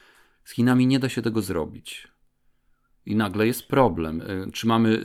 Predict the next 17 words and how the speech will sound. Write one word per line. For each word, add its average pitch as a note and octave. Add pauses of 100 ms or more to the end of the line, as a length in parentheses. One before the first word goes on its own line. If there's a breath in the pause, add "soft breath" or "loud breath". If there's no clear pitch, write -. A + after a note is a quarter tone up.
(120)
obudzić G#2
się G#2
w -
świecie G2
chińskim? F2+
Czy G#2
Chińczycy G#2
w F#2
ogóle C3+
mają F2+
takie F#2+
ambicje F2
jak E2
Amerykanie, E2+
żeby E2
rządzić F2+
światem? E2+